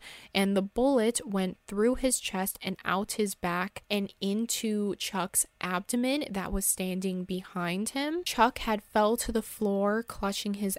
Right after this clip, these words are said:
abdomen, and that is when Chris had shot a second shot into his heart, and this was the shot that ended up killing Chris. When help arrived, Chuck was able to make a full recovery with no major damage, and as the help showed up, they realized that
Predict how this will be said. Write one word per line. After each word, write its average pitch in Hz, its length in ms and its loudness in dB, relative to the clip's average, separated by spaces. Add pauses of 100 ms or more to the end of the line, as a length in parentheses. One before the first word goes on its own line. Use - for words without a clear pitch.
(100)
abdomen, 190 760 0
and 190 460 -2
that 190 280 -2
is 196 200 0
when 185 440 0
Chris - 440 -2
had 190 320 -4
shot 190 440 -2
a 202 120 -4
second 220 500 -2
shot 202 440 -2 (100)
into 277 360 0
his 226 220 2
heart, 190 440 -2 (320)
and 208 180 4
this 247 240 6
was 247 160 2
the 240 80 -2
shot 190 400 -2
that 190 200 -2
ended 185 300 -2
up 180 260 -4 (120)
killing 185 540 0
Chris. - 560 0 (140)
When 220 220 0
help 226 220 2
arrived, 208 580 2
Chuck - 280 0
was 202 120 0
able 196 300 -2
to - 140 -6
make 190 200 -2
a 196 80 0
full 285 340 0
recovery 196 840 0
with 208 280 -2
no 220 280 2
major 196 420 0
damage, 185 600 -4
and 196 220 -2
as 185 220 -2
the - 80 -14
help 175 220 -2
showed 180 320 -2
up, 214 380 2
they 190 180 2
realized 202 880 0
that 185 260 -2